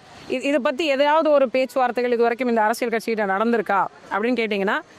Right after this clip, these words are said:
இதற்கு முன்னால் ஒரு நான்கு கட்ட பேச்சுவார்த்தைகள் நடந்திருக்கு. அதை தவிர அதுக்கு பின்னால் கிட்டத்தட்ட இப்போ ஒரு பதினைந்து, இருபது ஆண்டு காலமாக கச்சத்தீவு பற்றிய பேச்சு வெறும் அரசியல் நேர அல்லது தேர்தல் நேர ஒரு சுமூகமான வார்த்தையா பயன்படுத்தப்படுதே தவிர, உண்மையிலேயே இதுல இருக்கக்கூடிய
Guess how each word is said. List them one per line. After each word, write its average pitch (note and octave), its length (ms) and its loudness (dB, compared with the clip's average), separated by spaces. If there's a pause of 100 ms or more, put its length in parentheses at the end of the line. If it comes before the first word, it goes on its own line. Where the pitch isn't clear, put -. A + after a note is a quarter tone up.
(180)
இதற்கு B3+ 240 -2
முன்னால் D#4 360 4
ஒரு C4+ 160 4
நான்கு C4+ 340 4
கட்ட A#3+ 180 -2
பேச்சுவார்த்தைகள் A#3 600 -2
நடந்திருக்கு. G#3 480 0
அதை A#3 220 2
தவிர D4 420 2 (280)
அதுக்கு A#3+ 260 -2
பின்னால் D4+ 340 0
கிட்டத்தட்ட B3 320 0
இப்போ C4+ 100 2
ஒரு A#3 240 2
பதினைந்து, A#3+ 380 0
இருபது A3+ 240 4
ஆண்டு B3+ 220 2
காலமாக A3+ 440 0
கச்சத்தீவு D4+ 480 -4
பற்றிய A#3 380 -2
பேச்சு A#3+ 360 -4
வெறும் B3 220 0
அரசியல் C#4 480 0
நேர A#3 360 4
அல்லது A#3 380 2
தேர்தல் C#4 380 -2
நேர A#3+ 300 -2 (400)
ஒரு C4+ 140 -2
சுமூகமான D#4 640 -2
வார்த்தையா C4 500 0
பயன்படுத்தப்படுதே A3+ 680 0
தவிர, F#3 340 0
உண்மையிலேயே C#4+ 800 2
இதுல A#3 200 0
இருக்கக்கூடிய A3 500 0